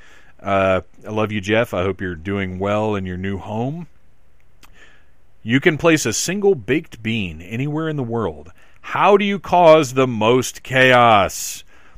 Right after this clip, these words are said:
Uh, I would, uh, I would put it in the nose of the Walt Disney head that the reptilians are using to control the Bilderberg Group. Uh, Mike Gordon,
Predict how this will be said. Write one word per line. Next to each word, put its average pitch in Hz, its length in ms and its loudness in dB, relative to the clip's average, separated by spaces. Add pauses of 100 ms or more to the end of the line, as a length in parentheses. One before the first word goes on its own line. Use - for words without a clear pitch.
(280)
Uh, 104 480 0 (280)
I 113 160 0
would, 123 440 0 (440)
uh, 107 460 -8 (800)
I - 100 -2
would 135 140 2
put 170 140 4
it 190 80 2
in 196 60 -4
the 202 80 -2
nose 147 680 2
of 117 140 -6
the 110 80 -4
Walt 127 320 2
Disney 127 380 -2
head 101 500 0
that 107 140 -12
the 110 80 -6
reptilians 143 640 -2
are 120 240 -8
using 107 520 -2
to - 100 -12
control 117 440 -2
the 117 100 -6
Bilderberg 92 440 -6
Group. 78 320 -16 (1400)
Uh, 110 280 -6
Mike 131 420 0
Gordon, 147 680 6